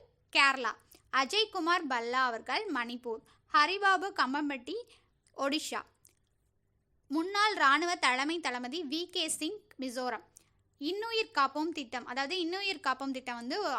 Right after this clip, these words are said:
ஒருத்தவங்க வந்து அடிபட்டு ஆக்சிடென்ட் ஆயிருச்சு அப்படின்னா, நாற்பத்தெட்டு மணி நேரத்துக்குள்ள இருக்க சிகிச்சைக்கு கவர்மெண்ட் வந்து ஒரு லட்சம் வரைக்கும் அதோட செலவை வந்து ஏத்துக்கிறோம்.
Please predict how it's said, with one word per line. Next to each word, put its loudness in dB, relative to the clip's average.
ஒருத்தவங்க -4
வந்து -2
அடிபட்டு -4
ஆக்சிடென்ட் -2
ஆயிருச்சு -6
அப்படின்னா, -6
நாற்பத்தெட்டு 2
மணி -2
நேரத்துக்குள்ள -4
இருக்க -6
சிகிச்சைக்கு -6
கவர்மெண்ட் 0
வந்து -6
ஒரு -2
லட்சம் -6
வரைக்கும் -6
அதோட -4
செலவை -6
வந்து -10
ஏத்துக்கிறோம். -8